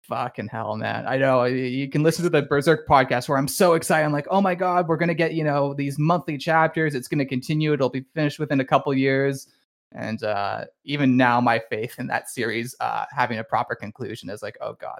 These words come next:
this is gonna take a while," <laughs> if at all. Um, but we'll see. Anyways, let's get into these, uh, two little things. The first one is Yu Yu Hakusho, The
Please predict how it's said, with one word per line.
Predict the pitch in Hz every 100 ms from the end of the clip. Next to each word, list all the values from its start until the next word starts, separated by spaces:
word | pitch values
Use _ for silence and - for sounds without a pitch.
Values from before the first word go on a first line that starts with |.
| -
this | 127
is |
gonna | - -
take | - -
a | 110
while," | 107 - - _ _
<laughs> | - _ _ -
if | 208 156
at | 131
all. | 107 101 - _ _ _ _ _
Um, | 131 143 156
but | 151 202
we'll | 214
see. | 220 285 269 147 -
Anyways, | 262 233 165 143
let's | 160
get | - 185 185
into | 170 170
these, | 156 147 135
uh, | 123 120 120 -
two | - 185
little | 180 147
things. | 143 131 113 - _ _ _
The | 139
first | 185 180 170
one | 160 160 156 156
is | 131 127 131
Yu | 147
Yu | 147 143
Hakusho, | 139 139 143 147 135
The | 131